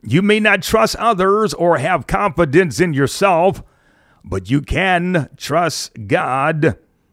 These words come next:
Have faith in God. God will not fail you on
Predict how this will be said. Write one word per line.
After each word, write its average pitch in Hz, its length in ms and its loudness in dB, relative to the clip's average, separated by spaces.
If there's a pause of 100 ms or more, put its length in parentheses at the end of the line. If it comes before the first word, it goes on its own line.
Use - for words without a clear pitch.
(480)
Have 127 440 -2
faith 131 720 -6 (640)
in 135 300 -2
God. 110 640 -6 (1300)
God 190 320 2
will 220 100 8
not 214 320 2
fail 233 540 0
you 202 320 0
on 185 340 0